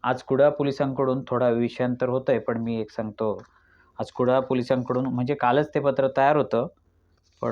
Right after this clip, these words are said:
अं, मी तिथे ओरोसला होतो सदरच्या पेशंटबरोबर, त्याच्यामुळे आज मी आलो आणि त्यावेळी मी, मला हे पत्र मिळालं, हे मी घेतलं. आपण प्रश्न विचारले होते बघा कुडाळ पोलिसांना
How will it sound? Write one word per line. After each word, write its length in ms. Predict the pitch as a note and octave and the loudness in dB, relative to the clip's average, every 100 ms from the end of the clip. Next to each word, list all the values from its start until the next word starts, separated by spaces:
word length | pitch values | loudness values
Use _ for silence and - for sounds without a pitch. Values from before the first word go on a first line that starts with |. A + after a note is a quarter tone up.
| A#2 | -2
अं, 480 | A2+ A2+ A2 A2 G#2+ | 0 0 0 0 -2
मी 100 | B2 B2+ | -2 -2
तिथे 180 | B2+ | -2
ओरोसला 560 | C3 A2+ B2 C3 - C#3 | -2 0 2 0 0 -2
होतो 460 | A#2 A#2+ A#2+ G#2+ - _ _ _ _ _ _ _ _ _ - | 0 -2 -2 -4 -8 _ _ _ _ _ _ _ _ _ -4
सदरच्या 360 | A2 A#2 B2+ | -2 0 0
पेशंटबरोबर, 560 | A2+ A#2 B2+ A#2 A2 G#2 | 0 0 0 0 0 0
त्याच्यामुळे 600 | G#2 A2 A#2 A#2+ A#2 A#2+ - | -2 -2 -2 0 0 -2 -4
आज 220 | A2 A2+ A2 | -4 -4 -4
मी 320 | A#2 A2+ A#2 | -4 -2 -2
आलो 400 | A2+ A2 B2+ G2+ | 0 2 2 0
आणि 280 | G2+ - G#2 G#2+ | -2 -10 -10 -2
त्यावेळी 240 | A2 A2 | 0 0
मी, 300 | A2+ A2+ G#2 - _ _ _ _ _ _ _ | -2 -4 -6 -14 _ _ _ _ _ _ _
मला 160 | A2 G#2+ | -4 -2
हे 60 | |
पत्र 300 | A2 - A2+ | -2 -4 -2
मिळालं, 320 | A#2 A#2 A#2 A2 | 0 2 2 2
हे 220 | G#2+ G#2+ | 0 0
मी 120 | A2+ | -4
घेतलं. 400 | A2 A#2+ A2 F#2+ - _ _ _ | -2 -2 -2 -6 -6 _ _ _
आपण 320 | A#2 D#3+ D#3+ | -4 0 0
प्रश्न 340 | D3+ D3+ C#3+ F#3 | 0 0 2 2
विचारले 400 | E3 D#3+ C#3+ B2+ | 2 2 4 4
होते 200 | A2 G#2+ | 2 0
बघा 280 | G#2 G2+ G2+ - _ _ _ _ _ _ _ _ _ - | 0 -2 -6 -12 _ _ _ _ _ _ _ _ _ -4
कुडाळ 220 | B2+ B2+ | 0 2
पोलिसांना 560 | A#2+ A2+ G#2+ G#2+ G2+ | 2 -2 -2 -4 -4